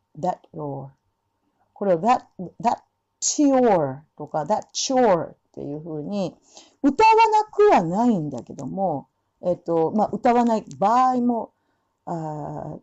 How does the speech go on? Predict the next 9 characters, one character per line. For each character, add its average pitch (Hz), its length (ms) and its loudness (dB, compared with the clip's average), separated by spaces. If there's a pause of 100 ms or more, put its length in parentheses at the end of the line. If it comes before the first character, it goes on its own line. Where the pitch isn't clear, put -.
(120)
と 196 100 -4
て 302 120 0
も 175 320 4
多 143 60 -6
く - 100 -20
て、 - 120 -14 (600)
う 175 60 -12
ん。 151 260 -10 (1300)
That 240 240 2